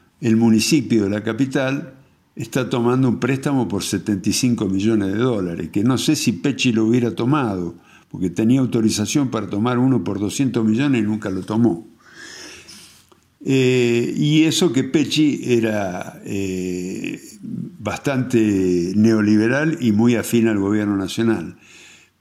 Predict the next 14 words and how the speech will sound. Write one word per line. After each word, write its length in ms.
Pero 260
no 120
es 160
el 100
mejor 300
negocio 480
ni 100
para 240
la 100
provincia 460
ni 140
para 200
la 120
municipalidad. 880